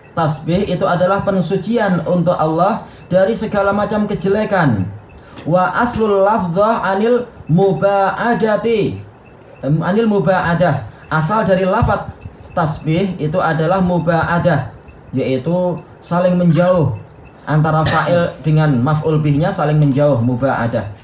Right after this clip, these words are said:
Min qaulihim, dari ucapan mereka, "Sabbahtu fil ard idza taba'attu fiha."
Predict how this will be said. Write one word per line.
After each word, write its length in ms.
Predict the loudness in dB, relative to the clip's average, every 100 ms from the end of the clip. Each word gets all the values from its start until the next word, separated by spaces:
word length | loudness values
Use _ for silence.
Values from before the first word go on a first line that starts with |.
| -20 -20 -18 -6 -2
Min 240 | 0 0 0
qaulihim, 680 | 0 2 0 2 2 2 2
dari 180 | 2 2
ucapan 400 | 0 0 0 2
mereka, 560 | 2 0 0 0 -2 -10 -20 -20 -12
"Sabbahtu 840 | -4 -2 -2 0 0 0 0 0 0
fil 240 | -2 -2 -2
ard 320 | 0 0 -2 -8 -8 -2
idza 400 | 0 2 0 0
taba'attu 720 | 0 0 0 -2 -4 -2 -4
fiha." 560 | -2 0 2 2 0